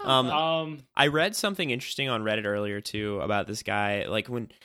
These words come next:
Speaker 1: it was, like, people just talking about the movie, and, um, and somebody, like, kinda chimed in and was saying how, um, like, 'cause people were talking about the motivations for Lex and whatnot and why some of it's weird.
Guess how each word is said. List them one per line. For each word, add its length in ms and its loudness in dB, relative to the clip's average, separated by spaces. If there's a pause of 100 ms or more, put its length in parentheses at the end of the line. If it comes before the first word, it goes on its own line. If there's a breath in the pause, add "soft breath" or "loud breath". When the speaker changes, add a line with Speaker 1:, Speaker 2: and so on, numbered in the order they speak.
(160 soft breath)
Speaker 1:
it 80 2
was, 120 4
like, 120 0
people 240 -2
just 140 -6
talking 260 2
about 100 -2
the 60 -4
movie, 420 -2 (300)
and, 240 4
um, 320 0 (120)
and 140 0
somebody, 680 0
like, 240 2
kinda 200 2
chimed 380 0
in 120 2
and 160 0
was 120 -4
saying 380 2
how, 480 2 (560)
um, 440 2 (640)
like, 160 2
'cause 100 -6
people 200 -2
were 40 2
talking 260 2
about 160 4
the 60 2
motivations 560 2
for 140 -4
Lex 340 -4
and 100 -6
whatnot 420 -2
and 100 -6
why 120 -2
some 220 -4
of 80 -4
it's 140 -8
weird. 340 -4